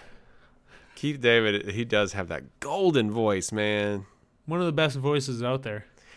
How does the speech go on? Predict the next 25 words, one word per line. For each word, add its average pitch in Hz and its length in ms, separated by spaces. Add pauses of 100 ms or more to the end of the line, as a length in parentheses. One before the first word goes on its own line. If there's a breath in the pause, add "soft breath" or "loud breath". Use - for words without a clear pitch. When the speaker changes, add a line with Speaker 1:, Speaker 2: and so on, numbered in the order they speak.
(140 soft breath)
Speaker 1:
And 156 120
he, 196 140
oh, 139 260
we, 233 140
you 233 120
know, 226 80
like 214 160
we 220 40
were 220 80
talking 214 240
about 202 340
people 185 180
that 180 100
can 165 120
do 170 200
live 160 220
action 160 260
and 151 160
voiceover, 165 640
that 170 320
dude 175 240
can 131 360
definitely 139 560
do 101 160
both. 80 480